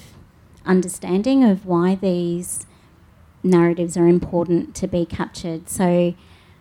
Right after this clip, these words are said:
uh, another project we were involved in was for the Cairns Museum, um, and one of the, um, traditional owner groups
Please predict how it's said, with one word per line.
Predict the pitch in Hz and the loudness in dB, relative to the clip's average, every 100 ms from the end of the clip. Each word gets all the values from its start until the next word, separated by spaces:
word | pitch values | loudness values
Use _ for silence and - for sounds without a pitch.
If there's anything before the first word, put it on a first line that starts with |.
| _ _ | _ _
uh, | 180 185 185 - | -8 -6 -6 -2
another | 190 185 202 | 2 4 2
project | - 185 180 - | -2 -4 -4 -2
we | 180 | 4
were | 175 | 6
involved | 170 170 170 165 | 4 2 -2 0
in | 170 170 | 2 4
was | 175 - | 4 2
for | - | -12
the | 175 180 | -8 -8
Cairns | 170 - 185 175 175 190 180 - - - | -6 -2 0 2 2 0 -4 -8 -14 -2
Museum, | 180 175 180 196 302 339 - - - - | 2 2 2 2 6 6 2 -20 -20 -16
um, | 190 185 180 185 185 _ - - _ _ - | -6 -4 -2 -4 -8 _ -20 -20 _ _ -2
and | 190 175 175 180 180 - - _ _ _ _ _ _ _ _ _ - - _ | 4 6 6 2 -2 -6 -10 _ _ _ _ _ _ _ _ _ -20 -20 _
one | - 185 190 190 | -8 2 6 8
of | 196 190 | 6 4
the, | 190 175 170 170 170 170 - - | 0 2 2 0 0 -2 -6 -4
um, | 170 175 | -2 0
traditional | 202 185 - 175 170 | 0 -2 -2 0 4
owner | 170 170 170 | 6 6 6
groups | 175 170 165 - - | 6 4 2 -4 -12